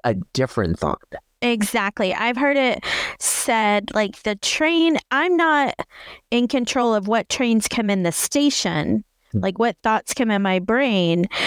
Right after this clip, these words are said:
Speaker 2: but I do have power over which trains I jump on and take to the next city.
Speaker 1: Mm. So good.
Speaker 2: So good.
Speaker 1: Yeah. I love that visual because I just get on
Speaker 2: Really
Speaker 1: the train
Speaker 2: helpful.
Speaker 1: and then I complain.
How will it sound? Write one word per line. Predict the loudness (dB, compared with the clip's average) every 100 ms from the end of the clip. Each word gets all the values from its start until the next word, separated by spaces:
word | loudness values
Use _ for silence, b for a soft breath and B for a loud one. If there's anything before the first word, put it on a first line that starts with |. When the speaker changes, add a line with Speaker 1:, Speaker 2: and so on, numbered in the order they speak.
| B -2
Speaker 2:
but | 0
I | 2 0 -2 0
do | 2 4
have | 4 0 0
power | 0 2 2 2 2
over | 0 2
which | 2 0 -2
trains | -2 0 2 2
I | 0 -2
jump | -2 -2 0 2
on | 2 2 2
and | 0
take | 0 -2 -2
to | -2
the | 0
next | -2 -2
city. | -2 0 2 2 -2 -10 _ 0
Speaker 1:
Mm. | 2 4 4 2 B B B _ _ _
So | -6 -2 2 2
good. | 4 4 2 0 -4 _
Speaker 2:
So | -4 -2 -2 0 0
good. | 0 -2 -4 -8 -12 _ 0
Speaker 1:
Yeah. | 2 2 -2 -6 _
I | 0
love | 2 2 2
that | 0
visual | 0 0 2 2 2 -2 -6 _ _
because | -2 0 2
I | 0
just | 0 0
get | 0
on | 0
Speaker 2:
Really | 0
Speaker 1:
the | 0
train | 0 0
Speaker 2:
helpful. | 0 0
Speaker 1:
and | 0
then | 0
I | 0
complain. | -2 -2 0 2 2 2 2